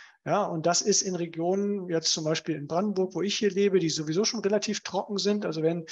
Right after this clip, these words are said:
selbst wenn die Niederschläge im Durchschnitt konstant blieben, bei steigenden Temperaturen ist am Ende weniger Wasser verfügbar, weil die Verdunstung stetig steigt. Und das ist einer der Effekte, den wir jetzt schon beobachten. Äh,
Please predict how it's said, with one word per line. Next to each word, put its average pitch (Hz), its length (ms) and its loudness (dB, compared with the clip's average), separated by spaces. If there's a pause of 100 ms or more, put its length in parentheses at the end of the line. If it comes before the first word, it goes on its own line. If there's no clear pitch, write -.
(120)
selbst 190 300 4
wenn 196 80 2
die 196 100 6
Niederschläge 190 560 4
im 165 140 -4
Durchschnitt 180 540 -2 (200)
konstant 190 520 0
blieben, 202 420 -2 (400)
bei 160 140 4
steigenden 196 440 4
Temperaturen 196 800 0
ist 185 180 2
am 165 100 -2
Ende 180 240 -2
weniger 170 320 0
Wasser 156 220 0
verfügbar, 160 640 -2
weil 151 160 2
die 160 80 -2
Verdunstung 175 540 0
stetig 139 360 -6
steigt. 127 360 -6
Und 143 100 -8
das 151 120 -2
ist 160 120 -2
einer 165 280 2
der 165 180 2
Effekte, 170 380 -2
den 156 180 -4
wir 151 80 0
jetzt 165 200 0
schon 175 180 -2
beobachten. 175 680 0 (380)
Äh, 151 280 0